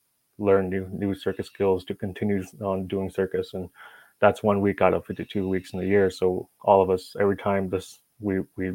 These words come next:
wait for the summer to come, uh, so we can go to a community, um, work with other youth, work with circus instructors. And by the end of the week, we produce a show that, uh, we share for the community for free.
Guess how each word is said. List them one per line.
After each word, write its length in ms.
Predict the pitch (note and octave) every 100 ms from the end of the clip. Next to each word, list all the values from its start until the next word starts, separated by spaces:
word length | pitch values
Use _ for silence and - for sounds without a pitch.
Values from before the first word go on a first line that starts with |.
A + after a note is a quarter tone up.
| -
wait 240 | G2+ -
for 80 | -
the 100 | F#2+
summer 300 | - G#2 G2+
to 80 | G2+
come, 360 | - G2 F#2+ - - - _ _ _ _
uh, 220 | F#2 F2+ E2+
so 220 | - F#2+
we 100 | F2+
can 300 | F#2+ F2 - _ _ _ _
go 120 | A2 G#2
to 140 | G#2
a 40 |
community, 640 | G2+ G2+ G2 F#2+ F#2+ F#2 F#2 - _ _ _ _ _ _ _ _ _ -
um, 520 | F2 F2 E2+ E2 E2 - _
work 320 | F#2+ G2+ G2
with 140 | G2 G2
other 200 | F#2 F#2
youth, 300 | F#2 F#2 -
work 260 | G2+ F#2+
with 140 | F#2 -
circus 400 | G2 F#2+ G2 -
instructors. 640 | F#2 - F#2 G2 F2+ F2+ - - - _ -
And 360 | F#2 F2+ F2 F2+
by 120 | F#2+ F#2+
the 100 | F#2+
end 140 | F#2
of 80 | F2+
the 80 | F2+
week, 180 | F#2 F2+
we 260 | F#2 F2+ - -
produce 280 | G2+ G2 F2
a 40 |
show 400 | F#2 A#2 G#2+ G2 - _ _ _ _ _ -
that, 280 | F#2+ D#2+ G2
uh, 160 | F#2
we 120 | F2+
share 240 | F#2+ G2 F#2+
for 160 | G2
the 60 | F#2
community 320 | F#2+ F#2+ F2+
for 120 | -
free. 280 | - G#2 F2+